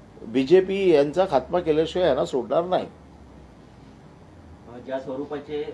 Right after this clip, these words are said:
Speaker 2: अ, आरोप झालेले होते रवींद्र वायकर किंवा यामिनी जाधव यांच्यावरती,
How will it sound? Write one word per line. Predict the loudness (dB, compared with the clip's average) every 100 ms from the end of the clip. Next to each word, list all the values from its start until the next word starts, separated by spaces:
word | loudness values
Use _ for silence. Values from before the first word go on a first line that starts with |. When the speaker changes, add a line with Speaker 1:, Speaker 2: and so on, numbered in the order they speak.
| -12
Speaker 2:
अ, |
आरोप | -14 -10 -10 -10 -12
झालेले | -14 -14 -12 -12
होते | -12 -14
रवींद्र | -14 -14 -14
वायकर | -14 -12 -14
किंवा | -16 -14
यामिनी | -14 -14 -14 -14
जाधव | -12 -12 -12
यांच्यावरती, | -12 -14 -16 -16 -18